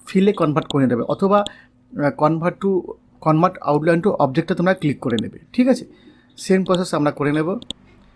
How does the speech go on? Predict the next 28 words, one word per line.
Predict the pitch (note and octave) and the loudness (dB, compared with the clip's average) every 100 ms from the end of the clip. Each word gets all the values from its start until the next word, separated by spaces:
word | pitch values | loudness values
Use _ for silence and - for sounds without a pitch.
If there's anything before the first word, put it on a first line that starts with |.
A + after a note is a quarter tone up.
| _ | _
এটা | - E3 | -2 0
হচ্ছে | D3+ C3+ | 2 0
ব্লু | A#2 D3+ D#3 | 2 0 2
পোর্শন, | E3 - E3 F#3+ A3 | 0 0 -2 -2 -4
আমরা | C3 C3 | -2 0
কালার | C3 C3 C3+ | 0 0 0
পিকারটা | - - E3 E3+ | -2 -2 0 0
নিয়ে | E3 | 2
নেব | E3 E3 F#3+ - - - - - - - - - - - _ _ _ | 0 -2 -4 -8 -16 -18 -18 -16 -16 -18 -20 -20 -18 -18 _ _ _
এবং | E3 F#3+ D#3 | -2 -2 0
ব্লুর | D#3+ E3 | 2 2
মধ্যে | E3 D#3+ | 0 0
আমরা | E3 A3+ B3 | -2 -2 -2
ক্লিক | D#3+ C3+ | -2 -2
করে | C#3 A#2 | 0 -2
নেব। | G2+ - - - - G#2 - - - - - _ _ - - - | -2 -8 -20 -14 -10 -8 -10 -18 -20 -20 -20 _ _ -20 -20 -8
অর্থাৎ | D3 G3+ F#3 - | -2 -2 -2 -4
এখানে | D3+ F#3+ F3+ | 0 0 0
কিন্তু | G3 G3+ | -2 0
সমস্তটাই | D#3 D#3+ - F#3 F#3 F#3+ | -2 -2 -2 -2 -2 -4
কিন্তু | F3 F#3+ | -6 -4
হচ্ছে | F#3 G#3 - | -2 -4 -2
ফিল | F#3 F#3+ D#3+ | -2 0 0
অবস্থায় | D#3 - D3+ | -2 -2 -4
কিন্তু | C#3 D#3 | -4 -6
আছে, | D3+ - | -6 -6
কোনো | F3 F#3+ C3+ | -6 -2 -2
আউটলাইন | C3+ C3+ E3 | -4 -4 -4